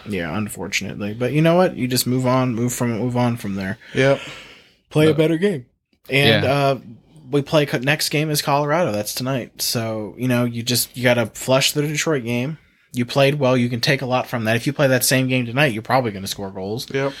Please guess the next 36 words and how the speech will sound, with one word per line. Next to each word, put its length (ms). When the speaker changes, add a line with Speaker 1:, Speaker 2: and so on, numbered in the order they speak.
Speaker 1:
So 240
you 160
go 160
back, 300
you 40
play 200
that 180
same 240
game, 220
you 100
play 240
aggressive, 640
you, 160
you 220
try 240
and 80
get 120
some, 300
some 220
shots 480
on 420
Kemper, 460
rattle 320
him 220
early. 420
You 100
know, 360
Colorado 640
can 200
play 240
frustrated. 640
If 140
you 80
frustrate 520
them, 200
they're, 160